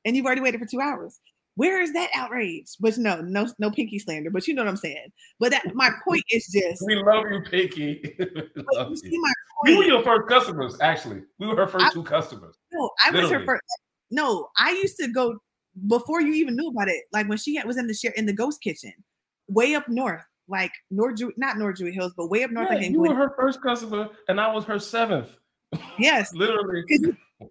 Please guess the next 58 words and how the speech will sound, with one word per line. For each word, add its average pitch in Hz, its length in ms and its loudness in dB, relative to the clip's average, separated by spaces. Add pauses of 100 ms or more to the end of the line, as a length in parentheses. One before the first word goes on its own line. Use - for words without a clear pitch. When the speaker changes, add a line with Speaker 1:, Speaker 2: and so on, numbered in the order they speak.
(280)
Speaker 1:
yes. 285 420 -2
You 269 140 6
know 330 120 4
how 285 100 6
I 294 100 2
found 285 180 0
out 294 100 2
about 285 240 0
it? - 40 -4 (120)
Shad, 190 640 0
Shad 226 240 2
Santiago. 247 720 0
Shad 214 300 0
Santiago 240 480 -2
had 196 240 -2
it, 185 60 -4
and 214 100 -4
I 294 40 -4
was 330 120 -6
like, 294 120 -8
"Ooh, 370 100 0
I 415 100 -4
wanna 453 180 -8
go." 254 180 -2 (360)
Literally 262 680 -2 (180)
drove 240 360 2
all 202 160 2
the 262 60 0
way 269 140 2
up 233 140 -4
there, 190 220 0
ordered 302 280 2
via 277 180 0
D 262 200 2
M. 160 320 -6 (400)
I 240 100 2
get 262 280 0
there. 208 360 2
Well, 208 200 0
anyway, 180 340 -2
we're 202 120 -2
not 170 140 -4
even 165 100 -12
gonna 151 120 -16
get, 156 220 -14
but 214 280 2
my 220 120 2
point 294 240 2
is, 180 340 -2
'cause, 170 160 -10 (160)
child, 190 260 0
we, 190 180 -4
we 214 140 -2
over 208 180 0
time, 165 300 -6
we 165 120 -6
over 165 160 -8
time. - 140 -14